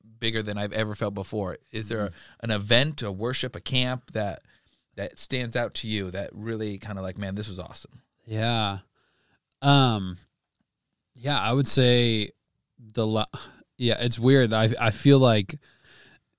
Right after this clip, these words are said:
Speaker 2: God is so true to his promises in that, you know, when we seek him with all of our heart, like, we find him.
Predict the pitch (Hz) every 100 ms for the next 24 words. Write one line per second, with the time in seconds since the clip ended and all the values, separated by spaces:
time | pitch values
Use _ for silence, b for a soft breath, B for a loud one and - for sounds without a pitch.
0 | - 127 113 117 120 113 - - 120 123
1 | 123 - 117 113 104 98 - 101 95 95
2 | - 58 60 - - _ _ - 113 110
3 | 107 107 - _ _ 113 107 107 107 110
4 | 120 113 110 107 - 117 - 110 101 95
5 | - 110 98 101 104 101 101 101 101 -
6 | _ - 101 98 104 - 101 95 104